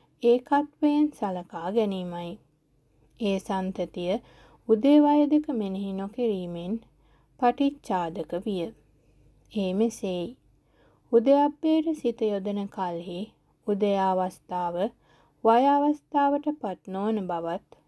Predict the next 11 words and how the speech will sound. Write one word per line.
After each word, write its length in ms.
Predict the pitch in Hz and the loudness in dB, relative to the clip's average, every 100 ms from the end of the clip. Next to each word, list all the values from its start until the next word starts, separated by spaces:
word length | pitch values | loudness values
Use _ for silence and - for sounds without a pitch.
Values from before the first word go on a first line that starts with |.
| _ _ - | _ _ -4
වය 220 | 202 196 190 | 0 2 2
අවස්ථාව 840 | 185 180 175 _ 196 180 175 202 - _ _ _ - | 0 -2 -6 _ -8 -8 -6 -6 -8 _ _ _ 0
උදය 220 | 214 240 | 4 4
අවස්ථාවට 800 | 262 262 277 262 _ 277 269 269 269 | 4 2 0 -4 _ 0 0 0 -4
පත් 380 | - 254 254 | -4 -4 -4
නොවන 300 | 196 196 226 226 | -8 -2 -2 -2
බවත් 540 | 180 170 190 190 - | -2 -4 -6 -10 -8
අවබෝධ 580 | 233 190 180 185 165 165 | -2 0 0 -4 -6 -2
වේ. 260 | 214 190 180 _ _ _ _ _ _ _ - _ _ - | 0 -2 -6 _ _ _ _ _ _ _ -20 _ _ -6
උදයක්ෂණය, 800 | 196 196 185 180 - 196 185 180 196 254 - _ _ | 0 2 2 0 -6 -6 -4 -4 -4 -4 -10 _ _
වයෂණයද 800 | 208 208 262 277 220 185 180 170 | 2 2 2 -2 -8 -6 -8 -4